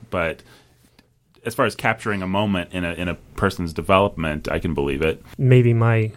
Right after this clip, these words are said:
Speaker 2: quickness to embrace this, 'cause when I read the book, reading it again, I remembered how much I felt like Huck.
Speaker 1: Mm-hmm. Me too.
Speaker 2: Um,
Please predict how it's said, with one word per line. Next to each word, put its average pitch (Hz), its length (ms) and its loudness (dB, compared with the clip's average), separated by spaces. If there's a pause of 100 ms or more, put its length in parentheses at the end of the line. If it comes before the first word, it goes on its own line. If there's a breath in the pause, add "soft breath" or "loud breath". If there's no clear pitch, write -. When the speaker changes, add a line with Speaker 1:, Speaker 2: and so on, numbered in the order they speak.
Speaker 2:
quickness 131 460 0
to 123 80 -4
embrace 113 360 0
this, 113 220 -6
'cause - 600 -2
when 127 300 4
I 113 60 4
read 113 200 2
the 104 60 -4
book, 101 480 -2
reading 135 360 6
it 113 80 2
again, 117 260 2
I 113 40 2
remembered 110 440 0
how 107 100 0
much 107 260 -2
I 107 60 0
felt 107 260 -2
like 98 220 -4
Huck. - 240 -6 (100)
Speaker 1:
Mm-hmm. 87 300 -2 (340 loud breath)
Me 113 140 -4
too. 78 280 -2
Speaker 2:
Um, 117 320 2